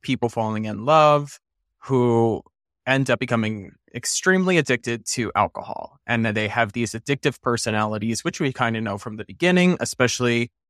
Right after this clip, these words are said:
when Kelly O'Hara's character, you kind of know is addicted to chocolate in the beginning of the show. And that's how Brian's character gets, um, her into alcohol in the first place.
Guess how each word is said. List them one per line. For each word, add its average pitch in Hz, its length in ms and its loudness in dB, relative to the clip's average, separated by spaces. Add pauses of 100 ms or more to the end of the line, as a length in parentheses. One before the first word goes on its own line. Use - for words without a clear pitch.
(140)
when 110 360 2
Kelly 104 240 -2
O'Hara's 104 400 -2
character, 165 720 4
you 120 260 -4
kind 117 240 0
of 107 120 -4
know 113 260 2
is 110 220 -2
addicted 104 400 -8
to - 80 -12
chocolate 95 500 0 (380)
in 113 180 0
the 101 100 -2
beginning 78 500 -2 (120)
of - 140 -14
the - 100 -10
show. - 380 -8
And 117 120 -4
that's 107 280 -2
how 95 500 -2 (500)
Brian's 104 460 0
character 90 680 -2
gets, - 400 -2 (220)
um, 67 580 -2 (1000)
her 117 380 2
into 117 480 -2
alcohol 98 720 0
in 117 140 0
the - 60 -2
first - 380 -4
place. - 360 -12